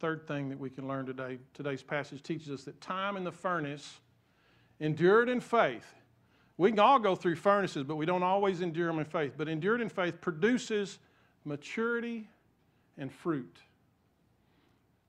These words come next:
And we saw in this passage today that, um, I love that, that, um, Shadrach, Meshach, and Ben-, Abednego, do you think, do you think that was an easy thing? We just read over it in scriptures like, "Oh, yeah," they just said, "Hey, you know,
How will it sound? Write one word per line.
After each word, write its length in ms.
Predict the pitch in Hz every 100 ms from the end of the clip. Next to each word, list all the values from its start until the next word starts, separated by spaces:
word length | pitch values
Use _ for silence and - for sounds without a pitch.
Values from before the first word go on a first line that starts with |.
| _
And 80 | 165
we 80 | 170
saw 320 | 165 240 240
in 80 | 214
this 180 | 165 -
passage 540 | - 220 214 - 147 -
today 480 | 143 175 202 165 139
that, 320 | 147 139 - _ _ _ _ -
um, 300 | 160 151 143 - 151
I 80 |
love 340 | 180 208 285 202
that, 280 | 175 170 170 170
that, 240 | 160 151 151 165
um, 400 | 151 143 127 - _ _
Shadrach, 600 | - 220 262 240 226 196
Meshach, 380 | 214 214 208 180
and 100 | 170
Ben-, 380 | 180 165 185 -
Abednego, 380 | 151 214 190 160
do 120 | 156
you 120 | 226 311
think, 300 | 339 330 254 - _ _ _ -
do 80 | 170
you 120 | 294
think 260 | 339 359 311
that 200 | 294 285
was 140 | 185
an 100 | 160
easy 300 | 175 247 220
thing? 240 | 214 233 220
We 140 | 214 202 302
just 140 | 294
read 340 | 170 170 254 208
over 300 | 202 202 175
it 60 |
in 120 | 151
scriptures 520 | - 196 202 - 139 131
like, 200 | 131 143
"Oh, 200 | 202 151
yeah," 140 | 165
they 120 | 165
just 160 | 156 147
said, 120 | 143
"Hey, 320 | 196 190 147
you 80 | 180
know, 260 | 160 156